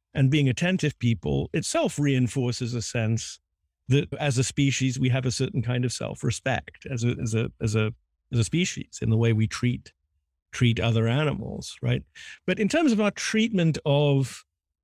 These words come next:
wolves and chickens and dolphins and whales and so forth is concerned, I don't think you could, of course, you couldn't describe this as enhancing human dignity because we're talking about interspecies,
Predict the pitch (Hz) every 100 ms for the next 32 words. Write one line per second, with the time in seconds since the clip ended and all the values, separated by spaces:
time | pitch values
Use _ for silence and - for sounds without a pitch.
0 | _ 147 151 165 165 151 147 131 - -
1 | 127 127 127 123 113 - 160 160 143 135
2 | 135 127 - 131 127 123 120 120 - 120
3 | 139 147 127 147 127 117 123 123 151 170
4 | 139 127 131 104 - 127 - 120 110 123
5 | 120 117 - 113 127 117 123 120 _ _
6 | _ _ - 165 196 202 180 180 170 147
7 | - 160 - - - 170 165 208 175 147
8 | - 214 196 139 131 - 135 127 135 127
9 | 143 135 - 127 151 214 151 127 110 107
10 | - 151 180 165 165 160 147 147 143 143
11 | - 143 127 127 - 131 120 131 123 117
12 | -